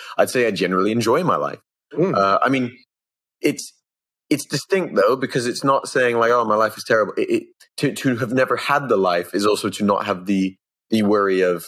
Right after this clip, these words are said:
Speaker 1: of doing that summation, right?
Speaker 2: Mm-hmm.
Speaker 1: Uh, something kind of subtly different there.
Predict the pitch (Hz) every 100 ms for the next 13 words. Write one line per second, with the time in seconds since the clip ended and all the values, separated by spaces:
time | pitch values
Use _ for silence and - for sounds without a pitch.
0 | - 107 - 151 107 - - 80 - -
1 | - 87 120 _ _ 127 123 110 139 _
2 | - 90 90 87 - - 90 98 98 85
3 | _ _ - - 98 104 98 90 90 -
4 | 82 80 82 - -